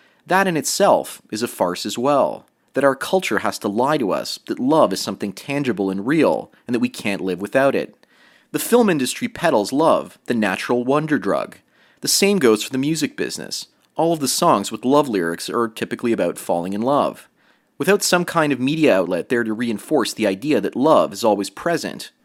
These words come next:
men would see it as a sham, and they would realize that they could live without it and go about their lives by themselves and for themselves.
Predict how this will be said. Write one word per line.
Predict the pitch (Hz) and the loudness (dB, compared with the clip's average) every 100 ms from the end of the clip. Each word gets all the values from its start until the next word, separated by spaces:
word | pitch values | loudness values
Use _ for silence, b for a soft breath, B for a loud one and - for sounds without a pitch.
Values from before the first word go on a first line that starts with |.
| - | -4
men | 131 151 | 0 4
would | 147 | 2
see | - - 104 | 2 2 2
it | |
as | 101 | 2
a | 110 | -2
sham, | - 151 147 92 - - b b b b | -2 0 0 -2 -4 -16 b b b b
and | 143 | 2
they | |
would | 165 151 | 4 4
realize | 185 190 104 95 | 4 6 6 4
that | 98 | 0
they | 110 | -4
could | 113 117 | -2 -2
live | 120 147 | 2 2
without | 101 - 147 120 | 2 2 2 2
it | 78 - | -2 -4
and | - 117 | -8 -2
go | 113 | 4
about | 113 107 101 | 4 4 0
their | 107 | -2
lives | 104 143 131 73 - - - | 0 0 0 -2 -6 -12 -4
by | 104 | -2
themselves | 113 - - 156 87 60 - - | -2 -2 4 6 6 0 -8 -10
and | 139 | -10
for | - 160 160 | -6 0 2
themselves. | 139 92 92 - - - | 2 -2 -4 -4 -6 -12